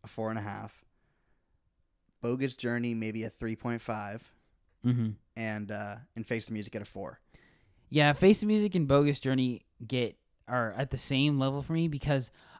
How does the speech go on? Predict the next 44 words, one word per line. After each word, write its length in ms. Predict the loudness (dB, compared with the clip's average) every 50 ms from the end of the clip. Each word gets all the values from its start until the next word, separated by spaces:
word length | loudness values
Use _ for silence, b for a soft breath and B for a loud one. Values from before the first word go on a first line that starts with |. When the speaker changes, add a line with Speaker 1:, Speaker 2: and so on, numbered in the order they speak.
| B
Speaker 2:
I 80 | -4 -2
like 340 | 0 4 4 4 2 2 0
them 180 | 2 2 2
both, 540 | 2 2 2 2 4 2 2 0 -4 -16 -20 b b b b b b b b b -4
um, 480 | 0 2 2 2 2 2 0 -2 -2 -4 -8 _ -2
and 160 | 0 2 4
I 340 | 4 4 4 4 2 0 -2
like 440 | -4 -4 0 2 2 2 2 2 2
Bogus 340 | 2 2 4 4 0 -2 -4
Journey 460 | -4 -2 -2 0 0 0 -2 -2 -4 -6
too 200 | -10 -6 -4 0
much 500 | 0 2 2 0 0 -4 -6 -12 -14 -14 _ _ _ _ _ -4
to 100 | -4 -2
put 220 | 0 0 0 2
it 160 | 0 -2 -4 _ _ _ _ -8
any 240 | -4 -2 0 0 0
lower 540 | -2 -2 -2 0 2 2 4 4 4 2 -2 -4 -8
Speaker 1:
Than 140 | -6 -6
a 60 | -6 -6
four? 320 | -4 -4 -4 -4 -4 -6 _ _ -4
Speaker 2:
than 160 | -2 0 0
a 40 | 0
four. 460 | -2 0 2 4 6 6 6 4 2 -2
Speaker 1:
Yeah. 260 | -8 -10 -8 -8 -10 -12 -4 0
Speaker 2:
Uh, 220 | 2 4 4 4 2
just 160 | 0 -4 0
'cause 160 | 0 0 2
it's 280 | 2 0 -2 -4 -14 -16 _ _ -14 -12
so 260 | -8 -2 0 0 2
ridiculous 500 | 2 0 -2 -2 -2 -2 -4 -4 -2 -4
and 80 | -4
over 120 | -4 -4 -6
the 100 | -8 -6
top 340 | -4 -2 -2 -2 -2 -2 -4
and 120 | -6 -6
just 160 | -6 -8 -8 -6
so 140 | -6 -8
fun. 400 | -6 -6 -6 -4 -4 -4 -6 -8 -8
Um, 440 | -6 -4 -2 -2 -2 -2 -4 -6 -8 -10 b b b b b b b b b b
but 480 | -16 -4 0 2 2 2 2 0 -4 _ _ _ _ _ -6
at 200 | -4 -4 -4 -2
the 100 | -4 -4
same 240 | -2 0 0 0 0
time 480 | 0 0 0 0 0 -2 -2 -4 -6